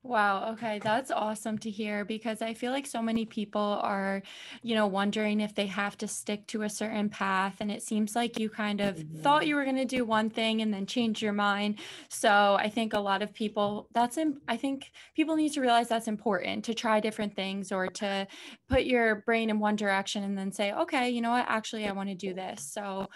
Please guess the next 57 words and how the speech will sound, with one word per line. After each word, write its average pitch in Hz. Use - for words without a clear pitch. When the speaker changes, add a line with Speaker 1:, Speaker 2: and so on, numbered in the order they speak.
Speaker 1:
um, 208
definitely 254
important 220
and 208
great 208
to 214
hear 202
that 190
you 208
had 196
that 190
story. 190
Um, 202
but 208
I 220
wanna 240
talk 269
about 214
women 208
role 190
models 180
in 190
your 180
life 180
and 196
who 226
have 269
some 240
of 220
those 214
women 196
been, 185
um, 196
in 214
the 202
industry 196
who've 185
shaped 185
your 180
career 180
to 180
what 180
it 180
is 175
today, 170
or 185
maybe 190
just -
women 185
you've 180
looked 170
up 175
to 170
that 180
have 175
helped -
you 180